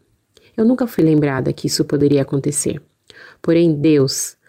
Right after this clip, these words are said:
usa a vida da Helena para mostrar como eu sou finita, como as coisas não estão debaixo do meu controle,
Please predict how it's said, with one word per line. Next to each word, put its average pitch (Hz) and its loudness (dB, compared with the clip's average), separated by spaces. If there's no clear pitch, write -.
usa 165 0
a 151 -2
vida 180 2
da 185 0
Helena 139 2
para 139 -2
mostrar 147 0
como 160 0
eu 170 2
sou 165 0
finita, 143 -2
como 160 0
as 165 0
coisas 165 2
não 180 2
estão 185 0
debaixo 147 -2
do 143 2
meu 139 2
controle, 147 0